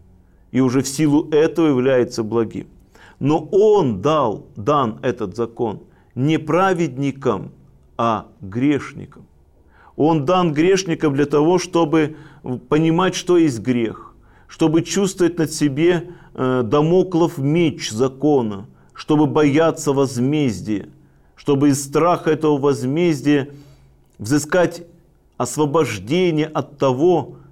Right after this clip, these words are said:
чем угрожает его закон, взыскать примирение с Богом, встать на путь покаяния. Закон важен и нужен, потому что он, э, грешнику,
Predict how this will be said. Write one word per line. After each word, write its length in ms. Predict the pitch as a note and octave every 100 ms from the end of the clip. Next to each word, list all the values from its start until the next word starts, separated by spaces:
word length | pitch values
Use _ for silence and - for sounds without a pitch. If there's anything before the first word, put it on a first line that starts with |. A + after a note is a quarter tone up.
| _
чем 280 | - D#3+ D3+
угрожает 680 | B2+ C3 B2 C3 D3+ C#3 B2+
его 200 | A#2 B2
закон, 480 | B2 - - - - _ _ _ _
взыскать 420 | A#2+ B2+ F3+ E3 E3
примирение 600 | E3 E3 F3 F3 E3+ D3
с 100 | G2+
Богом, 600 | F#2+ C#3 A#2+ G2 G2 - _ _ _
встать 420 | - D3 D3+ D3+
на 120 | C#3
путь 340 | B2+ C3 C3 -
покаяния. 580 | A2+ A#2+ G#2+ F#2+ - - _ _ _ _ -
Закон 640 | G2+ C#3+ D3 F#3+ F3 C3
важен 640 | G#2 E3+ F3+ C#3 C#3+ C#3 -
и 400 | C#3+ C#3+ C3+ C3 - -
нужен, 540 | A#2 D3 G#3+ F3+ B2+ G2
потому 420 | A#2 B2 B2 E3
что 320 | D#3+ D#3 D#3 D#3+
он, 420 | E3+ F#3 F#3 F#3 - -
э, 240 | - B2 A#2+
грешнику, 920 | A#2 C3+ G3 F#3 - B2 - -